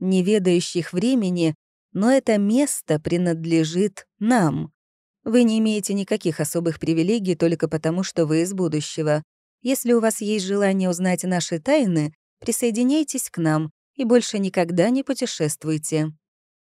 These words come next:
Достав свой многофункционал, Марехшин смущенно показала его Хугайр. «Не возражаешь, если я задам тебе несколько вопросов об этом устройстве?»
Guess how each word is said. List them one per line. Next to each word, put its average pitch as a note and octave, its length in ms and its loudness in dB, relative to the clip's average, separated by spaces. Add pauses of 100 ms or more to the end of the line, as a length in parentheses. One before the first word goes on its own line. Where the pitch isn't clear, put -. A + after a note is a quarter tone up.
(160)
Достав D#3 440 -2
свой B3 300 0
многофункционал, F#3+ 1160 -2
Марехшин G3 540 -2
смущенно G#3 680 -4
показала F#3 560 -2
его F3+ 260 2
Хугайр. E3+ 640 0 (640)
«Не D#3+ 220 -4
возражаешь, D#3+ 800 -2 (280)
если D#3 440 -2
я D#3+ 200 2
задам D#3+ 360 0
тебе D#3 240 -2
несколько D#3 500 -2
вопросов D#3 640 0 (180)
об D#3+ 200 -2
этом D#3 260 0
устройстве?» D3+ 800 -2